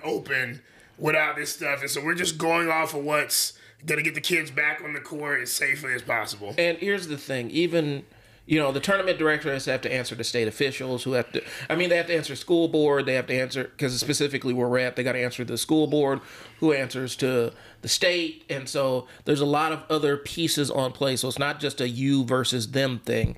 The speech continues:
Speaker 2: It's just how it is. And so if you don't wanna wear a mask, you might have to miss this one.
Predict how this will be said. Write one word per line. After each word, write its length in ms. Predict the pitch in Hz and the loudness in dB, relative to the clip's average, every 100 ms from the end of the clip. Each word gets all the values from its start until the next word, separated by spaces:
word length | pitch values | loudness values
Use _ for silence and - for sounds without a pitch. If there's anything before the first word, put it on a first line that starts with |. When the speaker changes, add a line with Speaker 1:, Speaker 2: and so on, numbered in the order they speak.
| - - - | -8 -18 -6
Speaker 2:
It's 480 | 131 123 - - - _ _ - _ | -4 -2 -2 -4 -6 _ _ -20 _
just 220 | - 143 - | -2 0 0
how 240 | 123 113 | -2 -4
it 80 | 117 | -6
is. 280 | 113 117 - | -10 -12 -8
And 160 | 135 123 | -6 -2
so 300 | 127 120 120 - - - | 2 2 -2 -8 -8 -2
if 160 | 139 | 0
you 120 | 131 | 2
don't 220 | 127 147 151 | 2 2 2
wanna 240 | 156 156 | 2 4
wear 160 | 151 151 | 4 4
a 40 | |
mask, 480 | 147 147 147 147 - - - - - - - | 2 2 0 -2 -10 -20 -20 -20 -20 -20 -6
you 120 | 131 | -2
might 180 | 127 127 | 0 0
have 140 | 123 - | -2 -4
to 40 | |
miss 220 | 123 110 | -4 -4
this 240 | - 110 - | -6 -8 -10
one. 180 | - | -14